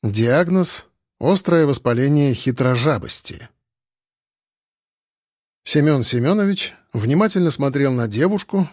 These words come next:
которая звала его с собой, и обдумывал её слова. Об этом никто не знал,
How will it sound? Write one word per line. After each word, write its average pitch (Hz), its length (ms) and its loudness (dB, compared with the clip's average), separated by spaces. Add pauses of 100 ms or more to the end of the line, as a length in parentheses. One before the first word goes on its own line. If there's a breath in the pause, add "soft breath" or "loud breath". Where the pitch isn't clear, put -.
(100)
которая 170 400 0
звала 143 300 2
его 151 160 0
с 151 80 -6
собой, 139 580 -4 (300)
и 117 60 -4
обдумывал 151 600 2
её 120 320 2
слова. 135 560 -4 (840)
Об 131 180 0
этом 165 320 2
никто 151 300 2
не 147 120 2
знал, 143 480 -2